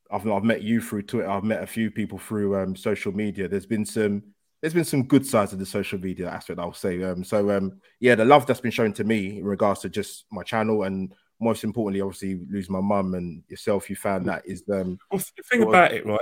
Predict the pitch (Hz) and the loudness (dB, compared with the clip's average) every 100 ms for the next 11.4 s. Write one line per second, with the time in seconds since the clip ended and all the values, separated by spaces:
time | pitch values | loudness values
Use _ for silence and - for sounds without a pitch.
0 | - - 120 - _ _ - 123 190 190 | -4 -2 -2 -2 _ _ -6 4 6 6
1 | - 104 - - - _ _ _ _ _ | 2 -6 -6 -10 -14 _ _ _ _ _
2 | _ - 131 - 107 - 120 92 92 - | _ 2 2 2 -8 -2 -2 -2 -6 -16
3 | _ _ _ _ _ 110 107 - 131 - | _ _ _ _ _ -6 -4 -2 -2 -2
4 | 117 - 110 110 - - - 131 123 120 | -6 -6 -6 -6 -6 -4 0 -2 0 -4
5 | - 107 110 98 101 101 - 120 110 104 | -4 -8 -6 -6 -8 -10 -6 -2 0 -2
6 | 95 104 104 92 98 107 101 95 101 101 | -4 -4 -4 -6 -8 -8 -10 -10 -10 -10
7 | 101 - - _ - 113 113 107 104 - | -12 -18 -20 _ -6 -2 -2 -2 -4 -8
8 | - 92 104 - 107 85 92 127 95 95 | -10 -8 -8 -4 -6 -6 -6 -4 -4 -8
9 | 92 95 95 92 104 - _ _ - 117 | -12 -12 -12 -12 -14 -14 _ _ -6 -2
10 | 147 123 120 - 117 - 117 113 107 98 | -2 -4 -6 -6 -6 -6 -4 -4 -6 -8
11 | 92 98 92 | -10 -10 -12